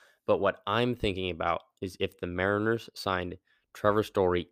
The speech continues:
and Chris Bryant, but played Chris Bryant primarily in the outfield. That sounds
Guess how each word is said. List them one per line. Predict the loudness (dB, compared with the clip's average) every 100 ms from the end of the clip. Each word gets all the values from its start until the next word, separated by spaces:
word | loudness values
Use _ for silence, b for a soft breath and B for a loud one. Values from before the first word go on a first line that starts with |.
| _
and | 4 4 2 -2
Chris | 2 2 2
Bryant, | 2 2 2 -2 -10 _ _ _ _
but | -2 -2 0
played | 0 0
Chris | 0 -2 0
Bryant | 0 2 2 0 _ _ _ _ _ -20
primarily | 2 4 6 4 4 2
in | -2
the | -4
outfield. | -6 -8 -6 -6 -6 -14 _ _ _ b b b b
That | -4 -4
sounds | -10 -16 0 4 6 4 0